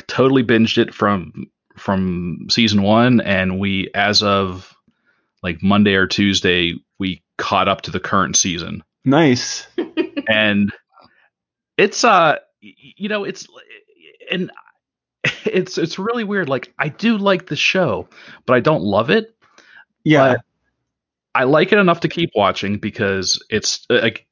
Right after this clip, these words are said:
Speaker 1: you know, it's funny. It's, it's legitimately well written, and I, and I
Speaker 2: Mm-hmm.
Speaker 1: know why, because the creator is one of the, he, he cut his teeth on The Office.
Speaker 2: Okay. Yeah, I could see that.
Speaker 1: Yeah, the series creator was a,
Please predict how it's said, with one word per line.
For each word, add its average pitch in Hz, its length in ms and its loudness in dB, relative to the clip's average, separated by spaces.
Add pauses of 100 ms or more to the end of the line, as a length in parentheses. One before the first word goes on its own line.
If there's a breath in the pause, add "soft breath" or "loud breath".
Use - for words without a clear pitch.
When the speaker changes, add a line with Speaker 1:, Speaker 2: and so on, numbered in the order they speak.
(120)
Speaker 1:
you 131 120 2
know, 90 140 0
it's - 220 -2
funny. 92 340 -2
It's, 98 140 -6
it's - 260 -2
legitimately 101 720 -2 (520 loud breath)
well 104 260 2
written, 104 280 2
and 98 160 2
I, 98 260 0 (280)
and 185 160 4
I 190 80 2
Speaker 2:
Mm-hmm. 151 140 2
Speaker 1:
know - 60 4 (320)
why, 104 200 2
because 101 400 -2
the 98 120 -4
creator 110 500 2
is 95 160 -2
one 101 140 -2
of 95 80 -4
the, 92 340 -6 (600 soft breath)
he, 120 320 0
he 143 220 -2
cut 117 260 0
his 107 220 0
teeth 107 400 0
on 98 500 -2 (320)
The - 160 -8
Office. 101 760 0 (440)
Speaker 2:
Okay. 135 520 2 (220)
Yeah, 151 240 2
I 151 60 2
could 156 120 -2
see 135 140 -4
that. 117 240 -2
Speaker 1:
Yeah, - 400 -8
the 95 80 -6
series 123 340 2
creator 104 300 2
was 98 180 -2
a, 92 200 -2